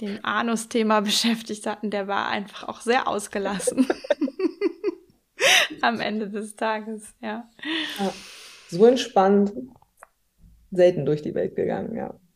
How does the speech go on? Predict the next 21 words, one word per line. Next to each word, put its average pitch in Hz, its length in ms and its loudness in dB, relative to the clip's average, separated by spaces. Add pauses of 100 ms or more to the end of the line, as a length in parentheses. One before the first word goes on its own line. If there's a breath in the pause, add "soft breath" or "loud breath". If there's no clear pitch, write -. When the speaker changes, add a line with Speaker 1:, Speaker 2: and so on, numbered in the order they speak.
(420)
Speaker 1:
Mhm. 214 580 -6 (1600 loud breath)
Liebe 254 300 4
Aske, 208 640 -2 (120)
hast 247 380 -8
du 330 60 0 (340)
noch 262 320 -2
irgendwas, 294 680 2
was 262 260 -2
wir 269 100 -4
jetzt 254 300 -2
noch 247 200 -6
nicht 339 460 2
zu 285 80 -2
fassen 269 480 -2
hatten 220 400 -4
zum 226 280 -4
Thema 226 500 -4
Anal, 233 960 -2
in 226 160 -4
Klammern 233 560 -6
Sex, - 840 -6